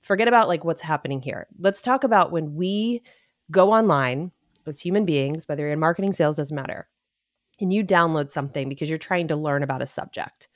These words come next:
When you get the sixteen follow-up emails from that sales rep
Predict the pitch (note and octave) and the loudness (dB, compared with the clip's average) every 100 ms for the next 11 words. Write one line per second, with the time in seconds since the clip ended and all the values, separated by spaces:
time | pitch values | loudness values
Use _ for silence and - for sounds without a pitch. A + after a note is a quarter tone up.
0 | _ _ _ _ _ _ _ _ _ _ | _ _ _ _ _ _ _ _ _ _
1 | _ _ - F#3 G3+ F#3+ G#3+ C4+ A3+ F#3+ | _ _ -4 2 2 2 2 0 2 2
2 | F3+ D#3 - E3 E3 - G3 - - - | 4 4 0 -4 -4 -4 -6 -6 -10 -4
3 | F3+ E3 D#3 D3+ C#3+ D3+ D3 C#3+ C3 C#3 | -2 0 0 -2 0 -2 -4 -6 -4 -6
4 | - D3+ C#3 - - G3+ A3 - C#3 C3 | -4 -4 -4 -4 -2 0 0 -4 -4 -4